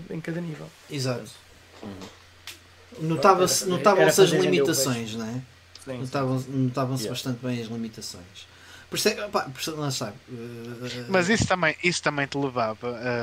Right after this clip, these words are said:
Speaker 4: hum, a cenas de, a decisões de game design que, que tinham mesmo que tirar partido das limitações e das vantagens de cada uma das consolas.
Speaker 1: Uhum.
Speaker 4: E é engraçado que a partir da ge-,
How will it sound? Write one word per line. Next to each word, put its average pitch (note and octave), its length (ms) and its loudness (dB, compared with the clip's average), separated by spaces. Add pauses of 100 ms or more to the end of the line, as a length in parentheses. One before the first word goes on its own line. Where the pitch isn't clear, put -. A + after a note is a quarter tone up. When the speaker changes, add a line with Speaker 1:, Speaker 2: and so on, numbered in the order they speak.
(160)
Speaker 4:
hum, A2+ 180 -14 (180)
a A2+ 220 -6
cenas A2 460 -4
de, G#2+ 500 -8
a - 20 -6
decisões A#2 480 -8
de G2+ 80 -18
game A#2 220 -8
design B2 420 -4 (640)
que, - 200 -18
que - 80 -12
tinham E3 280 -4
mesmo D3 240 0
que - 100 -12
tirar A#2 300 -2
partido A#2+ 480 -4
das G#2+ 160 -4
limitações A2 580 -10
e G#2 60 -8
das G#2+ 140 -8
vantagens A#2 420 -6
de - 80 -14
cada B2 220 -8
uma A#2+ 160 -10
das A2+ 80 -12
consolas. A#2 400 -10 (260)
Speaker 1:
Uhum. B2+ 80 -12
Speaker 4:
E D#3 80 4
é E3+ 60 4
engraçado D#3+ 520 0
que - 80 0
a C#3+ 60 2
partir E3+ 320 0
da D#3+ 160 4
ge-, C3 160 -2